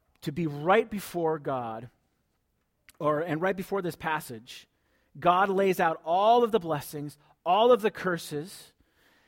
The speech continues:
and, and it's written "Cursed be anyone who does not confirm the words of this law by doing them." This is, this is what Paul says in Galatians chapter three.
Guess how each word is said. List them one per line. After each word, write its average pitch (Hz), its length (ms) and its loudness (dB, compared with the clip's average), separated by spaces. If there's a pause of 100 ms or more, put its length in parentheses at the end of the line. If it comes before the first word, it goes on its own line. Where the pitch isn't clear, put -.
(180)
and, 165 180 -2 (380)
and 160 100 -6
it's 156 160 -8
written 170 720 -2 (360)
"Cursed 226 500 -2
be 190 220 -6
anyone 196 460 -4
who 165 120 -6
does 156 260 -4
not 165 220 -6
confirm 165 640 -8
the 170 80 -8
words 139 420 -6
of 131 80 -8
this 135 220 -12
law 127 220 -6
by 120 160 -10
doing 120 320 -10
them." 107 100 -12
This 147 180 -10
is, 160 200 -12 (300)
this 156 100 -12
is 170 120 -14
what 160 220 -10
Paul 139 580 -8 (640)
says 131 320 -10
in 120 100 -8
Galatians 120 440 -10
chapter 113 340 -14
three. 110 440 -16